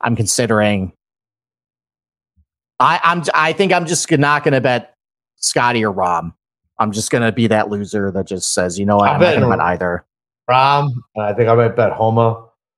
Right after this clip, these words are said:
Speaker 2: I'll do Keegan.
Speaker 1: Okay, let, let, let me ask you a question.
Speaker 2: Yeah.
Speaker 1: So,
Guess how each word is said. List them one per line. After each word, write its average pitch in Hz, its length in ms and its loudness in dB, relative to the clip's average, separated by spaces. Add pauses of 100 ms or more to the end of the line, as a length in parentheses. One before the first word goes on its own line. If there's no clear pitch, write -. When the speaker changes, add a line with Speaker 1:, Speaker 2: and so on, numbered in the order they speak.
(180)
Speaker 2:
I'll 90 100 -6
do 92 200 -10
Keegan. 113 600 0 (460)
Speaker 1:
Okay, 214 400 4
let, 214 300 2
let, 196 340 0
let 196 140 2
me 226 100 4
ask 214 160 2
you 196 80 4
a 170 40 2
question. 127 480 -2 (640)
Speaker 2:
Yeah. 117 140 2
Speaker 1:
So, 156 680 4